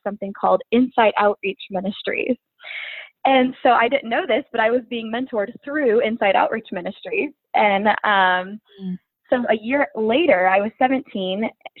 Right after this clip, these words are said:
Speaker 1: she asked me to join Insight Outreach Ministries and have several folks assigned to me to, to mentor through Insight Outreach Ministries.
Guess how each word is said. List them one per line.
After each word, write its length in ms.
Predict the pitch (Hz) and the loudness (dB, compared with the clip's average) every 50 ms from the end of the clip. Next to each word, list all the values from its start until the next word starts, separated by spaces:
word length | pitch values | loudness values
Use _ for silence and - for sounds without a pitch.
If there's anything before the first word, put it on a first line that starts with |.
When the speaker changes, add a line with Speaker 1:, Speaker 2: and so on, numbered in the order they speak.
| - - - - | -18 -16 -14 -8
Speaker 1:
she 440 | - 240 226 220 226 226 220 233 226 - - | -6 -4 -4 -4 -2 -2 0 0 0 0 0
asked 420 | - 185 196 202 208 - - - - | -2 -4 -4 -4 -6 -10 -12 -10 -8
me 340 | 202 185 180 180 190 208 - - - - - | -6 -4 -4 -2 -2 -2 -4 -6 -4 0 2
to 80 | 208 202 | 2 2
join 320 | - 214 202 220 247 254 | 2 4 4 6 6 6
Insight 340 | - 208 214 - - 190 190 | 4 4 2 2 4 4 4
Outreach 360 | 190 202 - 269 277 - - | 4 2 2 0 -2 -2 -4
Ministries 560 | 208 185 190 214 - - 190 185 180 208 220 - - - - | -6 -6 -6 -8 -8 -6 -6 -4 -4 -6 -6 -10 -8 -4 0
and 300 | 208 196 190 185 190 208 202 | 0 2 2 0 -2 -4 -6
have 380 | - 202 190 185 185 185 196 196 - - _ _ | -4 -2 0 2 2 2 2 0 -4 -16 _ _
several 320 | - 202 190 196 202 202 202 - | 0 0 2 2 0 -2 -2 0
folks 240 | 190 185 - - - _ _ _ _ - | 0 0 0 0 -6 _ _ _ _ -4
assigned 440 | 202 208 - 208 190 185 190 208 - | -4 -4 -2 -2 -2 -2 -2 -4 -2
to 160 | - 220 196 | -2 0 2
me 440 | 202 247 311 285 214 202 214 233 - - | 4 4 4 4 2 0 -2 -2 -4 -2
to, 140 | - 254 202 196 - _ _ - | 0 0 0 0 -2 _ _ -4
to 60 | 220 | -2
mentor 580 | 196 180 175 196 - - - 190 - - - - - - - - - _ - | 0 0 0 0 -2 0 0 2 2 2 0 -2 -4 -10 -20 -20 -8 _ 2
through 120 | 226 202 | 4 4
Insight 380 | - 190 185 196 - 185 180 175 | 4 2 2 2 2 2 4 2
Outreach 300 | 165 - - 185 - - - | 2 2 0 -6 -8 -10 -12
Ministries. 540 | 196 - - 202 - - 85 - - - | -10 -10 -10 -10 -10 -10 -12 -10 -12 -14